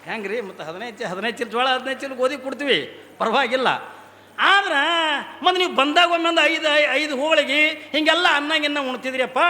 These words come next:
ಮತ್ತು ಹದಿನೈದು ವರ್ಷಕ್ಕೆ ಅಂದ ಇದು, ಹದಿನೈದು ವರ್ಷದಿಂದ ಐದೈದು ಹೋಳಿಗೆ ಅಂತ ಏಟಾದವು? ಏಸದು ರೀ? ನೂರ ಐವತ್ತು ಹೋಳಿಗೆ ಉಣ್ಬೇಕು ನೀ ಈಗ.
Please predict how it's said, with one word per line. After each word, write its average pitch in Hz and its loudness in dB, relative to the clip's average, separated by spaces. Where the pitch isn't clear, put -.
ಮತ್ತು 339 4
ಹದಿನೈದು 330 2
ವರ್ಷಕ್ಕೆ 302 -2
ಅಂದ 277 0
ಇದು, 262 2
ಹದಿನೈದು 269 2
ವರ್ಷದಿಂದ 254 0
ಐದೈದು 269 2
ಹೋಳಿಗೆ 247 0
ಅಂತ 220 -6
ಏಟಾದವು? 202 -4
ಏಸದು 208 -2
ರೀ? 214 -4
ನೂರ 196 -4
ಐವತ್ತು 196 -2
ಹೋಳಿಗೆ 202 0
ಉಣ್ಬೇಕು 202 -2
ನೀ 208 2
ಈಗ. 196 0